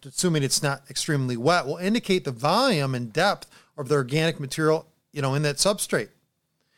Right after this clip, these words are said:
Looking how the soil forms, its compaction qualities, it's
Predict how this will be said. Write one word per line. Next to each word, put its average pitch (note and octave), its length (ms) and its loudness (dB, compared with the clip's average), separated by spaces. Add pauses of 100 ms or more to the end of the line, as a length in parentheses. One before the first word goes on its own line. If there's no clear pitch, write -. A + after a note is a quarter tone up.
(340)
Looking G3 320 2
how F3+ 140 4
the D3+ 100 0
soil E3 320 4
forms, E3+ 640 0
its - 220 -10
compaction D#3 560 -2
qualities, A2 720 0
it's - 240 -2